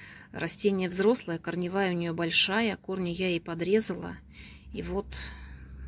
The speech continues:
м, выжидаю время, пока она нарастит новые корешки, поливаю по чуть-чуть, поэтому она еще, а, вяленькая. Вот тургор у нее, вот эти листики, они у нее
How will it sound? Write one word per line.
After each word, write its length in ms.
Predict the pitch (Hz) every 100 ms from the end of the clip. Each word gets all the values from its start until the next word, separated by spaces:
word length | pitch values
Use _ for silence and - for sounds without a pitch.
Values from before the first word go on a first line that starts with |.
| - -
м, 840 | - - - - - - - - 139
выжидаю 500 | 180 190 196 190 175
время, 300 | 180 214 208
пока 260 | - -
она 140 | 175 170
нарастит 480 | 170 175 - 175 175
новые 300 | 170 165 156
корешки, 500 | 170 165 - - 226
поливаю 480 | 185 165 180 170
по 120 | 160 170
чуть-чуть, 480 | - 170 - 226 -
поэтому 320 | 175 170 165
она 180 | 165 190
еще, 340 | 185 - - 180 - - - - - - -
а, 280 | - 98 - - 175
вяленькая. 720 | 190 208 175 165 170 156 170
Вот 200 | 170 175
тургор 340 | - 185 185 165
у 40 | 165
нее, 320 | 170 165 156
вот 160 | 165
эти 180 | 156 -
листики, 480 | 175 220 - - -
они 200 | 165 175
у 40 |
нее 320 | 175 170 165